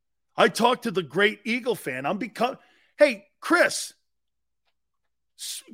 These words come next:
see, Chris thinks he's, like, exposing something here. Watch this. I played for the Bucks. I played for the Hurricanes. You don't see any other memorabilia of any other team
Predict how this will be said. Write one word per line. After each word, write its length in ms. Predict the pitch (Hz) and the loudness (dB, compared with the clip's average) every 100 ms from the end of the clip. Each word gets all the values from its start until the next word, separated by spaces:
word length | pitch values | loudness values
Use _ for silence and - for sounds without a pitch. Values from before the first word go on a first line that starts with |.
| - 214 - - | -20 -18 -16 -14
see, 200 | - 294 | -6 -4
Chris 320 | - 311 320 | 2 4 4
thinks 180 | 311 285 | 2 0
he's, 180 | 247 180 | -2 -2
like, 200 | 226 - | -2 -4
exposing 560 | 180 - 226 247 208 170 | -10 -4 -2 -2 -6 -6
something 380 | 160 131 151 | -8 -6 -8
here. 200 | 135 135 | -8 -8
Watch 300 | 123 254 - | 0 2 2
this. 380 | 285 196 - - _ _ _ _ _ _ | 4 2 2 -12 _ _ _ _ _ _
I 60 | 135 | -16
played 300 | - 180 185 | -4 -2 -2
for 80 | 226 | -4
the 100 | 262 | -8
Bucks. 440 | 170 147 156 - - | -8 -8 -8 -14 -14
I 20 | |
played 260 | - 170 175 | -10 -6 -6
for 120 | 226 | -4
the 80 | 226 | -4
Hurricanes. 680 | 185 175 - 147 143 143 - _ _ 165 | -2 -4 -6 -10 -10 -14 -20 _ _ -6
You 80 | |
don't 160 | 190 208 | -4 -4
see 180 | 180 156 | -6 -6
any 260 | 180 247 | -6 -6
other 420 | 233 214 208 190 - _ _ _ _ _ _ _ _ - | -6 -4 -6 -6 -12 _ _ _ _ _ _ _ _ -8
memorabilia 680 | 208 220 196 151 190 202 | -4 -2 -2 -2 -2 -2
of 200 | 185 135 - | -4 -8 -6
any 300 | 214 240 269 | -2 -2 0
other 180 | 247 214 | -2 -2
team 440 | - 214 190 123 | -8 -10 -10 -12